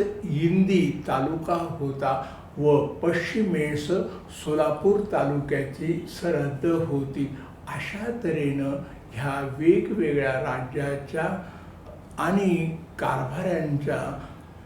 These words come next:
अ, सरहद्दी ह्या छोट्याशा संस्थानाच्या भोवती होत्या. प्रज्ञापूर तथा अक्कलकोट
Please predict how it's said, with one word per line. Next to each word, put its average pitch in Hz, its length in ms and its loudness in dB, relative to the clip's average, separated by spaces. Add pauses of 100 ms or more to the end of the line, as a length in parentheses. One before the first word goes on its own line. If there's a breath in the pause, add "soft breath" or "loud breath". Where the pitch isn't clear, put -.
(160)
अ, - 240 -8 (280)
सरहद्दी 156 720 2 (200)
ह्या 160 500 -4 (240)
छोट्याशा 151 720 0
संस्थानाच्या 147 1120 -4
भोवती 131 840 -4 (120)
होत्या. 143 420 -4 (840)
प्रज्ञापूर 143 1120 2 (500)
तथा 135 680 -6 (340)
अक्कलकोट 170 840 0